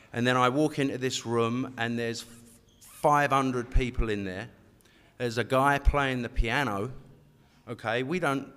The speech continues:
I mean, it was a commitment. It was an official A A commitment. When he played Happy Birthday, it was all flourishy and fabulous, you know, and, and I'd never seen this microphone at an A A meeting.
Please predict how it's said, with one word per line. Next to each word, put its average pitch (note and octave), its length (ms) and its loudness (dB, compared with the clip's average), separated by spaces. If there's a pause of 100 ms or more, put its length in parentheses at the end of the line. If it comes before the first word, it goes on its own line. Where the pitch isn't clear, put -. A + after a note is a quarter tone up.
(120)
I A#2 80 -6
mean, B2+ 360 -2 (380)
it D#3 100 -2
was C3+ 140 -6
a C#3 40 -4
commitment. A#2+ 580 -4 (340)
It B2 160 -6
was A#2 140 -8
an A2 100 -6
official D#3 800 -6
A C3 320 -2
A B2 40 -8
commitment. B2+ 540 -8
When A#2+ 160 -4
he A#2 80 -4
played D3 320 2
Happy C3 300 -2
Birthday, B2+ 560 -2
it G#2+ 100 -6
was A2 180 -8
all A2 300 -4 (340)
flourishy A#2 760 0
and F#2 400 -8 (760)
fabulous, B2 640 2
you C#3 80 -2
know, G#2+ 240 2
and, B2 260 -6 (100)
and B2+ 240 0 (120)
I'd D3 160 4
never A3 240 8
seen C3+ 340 2
this - 480 -4 (800)
microphone G#2+ 720 -4
at - 80 -8
an G#2 80 -6
A G2+ 260 -4
A - 20 -6
meeting. F#2 360 -10